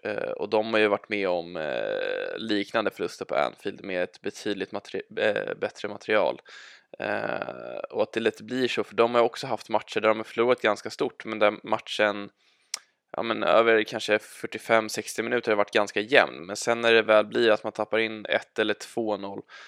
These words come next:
så orkar man inte riktigt, och så försöker man spela lite svårare, och då blir det de här, äh, men höga bollvinsterna för Liverpool och massa mål. Eh,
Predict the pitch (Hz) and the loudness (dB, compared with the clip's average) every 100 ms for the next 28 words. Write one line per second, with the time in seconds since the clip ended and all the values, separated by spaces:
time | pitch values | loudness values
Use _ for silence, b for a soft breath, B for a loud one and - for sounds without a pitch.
0 | B B - - - 113 104 - 120 110 | B B -8 0 4 6 4 0 0 0
1 | 107 101 - 101 - 104 98 90 71 _ | 0 -4 -6 -10 -6 -2 -2 -4 -14 _
2 | _ - 110 107 107 110 107 104 - 107 | _ -6 -6 -4 -2 2 2 2 -2 -6
3 | 110 107 104 101 104 101 110 104 101 80 | -2 2 4 2 0 -2 -2 0 0 -2
4 | 107 98 92 87 87 65 64 50 50 50 | -6 -10 -8 -6 -4 -2 -2 -4 -10 _
5 | _ - - 110 107 120 110 107 110 110 | _ -20 -10 -6 0 6 8 8 4 2
6 | 107 110 107 - 104 - 104 104 98 - | 0 -2 -6 -8 -10 -8 -6 -6 -8 -8
7 | 92 95 87 104 - 107 113 98 - - | -4 -4 -4 -6 -4 -4 -4 -6 -8 -12
8 | B B B B - - 104 107 110 - | B B B B -12 -4 -2 -2 -6 -8
9 | 110 - - - | -8 -8 -8 -10